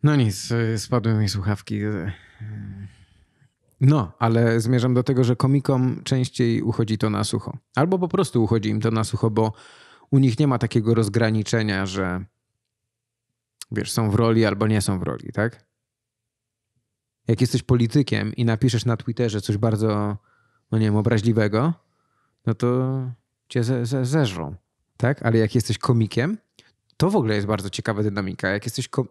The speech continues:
wiesz, jakby społeczna. Jak jesteś komikiem, to naprawdę możesz pisać bardzo, e, kontrowersyjne rzeczy, ale z racji zawodu, jaki wykonujesz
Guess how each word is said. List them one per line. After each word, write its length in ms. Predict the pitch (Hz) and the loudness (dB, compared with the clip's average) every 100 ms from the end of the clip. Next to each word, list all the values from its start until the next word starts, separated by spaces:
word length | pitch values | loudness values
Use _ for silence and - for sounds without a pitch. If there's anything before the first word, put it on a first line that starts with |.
| - | -6
wiesz, 320 | 110 107 - | -4 -2 -2
jakby 220 | 101 101 | -4 -4
społeczna. 580 | - 117 107 90 104 98 - - 104 | -2 0 0 -2 -4 -6 -10 -6 0
Jak 120 | 117 | 2
jesteś 240 | 135 131 | 2 0
komikiem, 440 | - 123 123 139 120 | 0 2 2 2 0
to 80 | 117 | 0
naprawdę 380 | 110 170 117 | 2 0 0
możesz 260 | 110 101 98 | -2 -2 -4
pisać 320 | - 104 107 | -4 -2 -2
bardzo, 540 | 92 117 107 110 107 101 _ _ _ _ - _ _ _ _ _ _ _ _ _ 107 | 2 2 2 0 -2 -4 _ _ _ _ -20 _ _ _ _ _ _ _ _ _ -4
e, 440 | 92 92 92 92 | -2 -2 -2 -4
kontrowersyjne 840 | - 123 123 113 110 - 139 110 95 | 0 0 2 0 -2 0 2 2 2
rzeczy, 420 | 92 - 139 196 _ _ _ _ | 0 0 0 0 _ _ _ _
ale 160 | 117 113 | 2 4
z 80 | 104 | 4
racji 340 | 143 147 147 | 2 0 0
zawodu, 360 | 120 117 170 160 | 2 2 2 2
jaki 260 | 113 - | 0 -2
wykonujesz 800 | 117 - 123 117 104 208 - - | -4 0 0 0 -2 -6 -6 -18